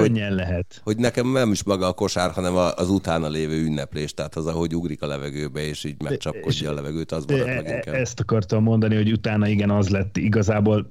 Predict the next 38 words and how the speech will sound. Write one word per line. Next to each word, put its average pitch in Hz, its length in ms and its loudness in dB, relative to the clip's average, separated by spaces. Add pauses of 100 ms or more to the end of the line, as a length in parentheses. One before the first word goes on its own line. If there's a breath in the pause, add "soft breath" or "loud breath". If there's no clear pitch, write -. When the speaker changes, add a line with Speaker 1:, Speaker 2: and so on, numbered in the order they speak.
Speaker 1:
sokaknak 107 560 2
az 104 160 2
a 101 60 4
legendása, 95 640 2
hogy 95 180 2
Jordan 95 340 4
felugrik, 98 460 2
mert 104 180 2 (380 loud breath)
egyébként, 127 480 0
ha 120 120 4
így 120 120 2
jobban 110 300 4
belegondolunk, 104 760 4
ez 98 180 2
a, 101 360 2 (480 loud breath)
ez 107 200 2
a 107 320 4
Chicago 104 440 4
Bulls 101 180 4
dinasztiának 101 760 2
a, 101 280 2 (200)
a 107 180 -2
tényleg 110 340 2
a, 98 320 2 (260)
a 117 120 4
rajt 104 280 4 (300)
pillanata, 104 640 4
mert 107 340 2
innentől 104 640 4
indulnak 101 500 4
el 101 100 4
a 98 60 4
sikerek 92 500 0
a 98 60 4
Bulls, 104 220 4
nem 117 160 4
ennek 113 320 2
a 110 60 4